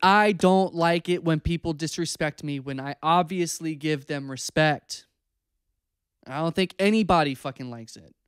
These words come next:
because it's annoying. It's weird.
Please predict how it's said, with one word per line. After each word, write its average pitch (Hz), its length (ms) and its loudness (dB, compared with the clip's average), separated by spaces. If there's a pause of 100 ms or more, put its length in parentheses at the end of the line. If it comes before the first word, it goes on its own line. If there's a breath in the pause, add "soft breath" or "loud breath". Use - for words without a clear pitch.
(300)
because 160 320 -2
it's 165 120 -4
annoying. 160 760 2 (640)
It's 160 240 -8
weird. 143 600 -2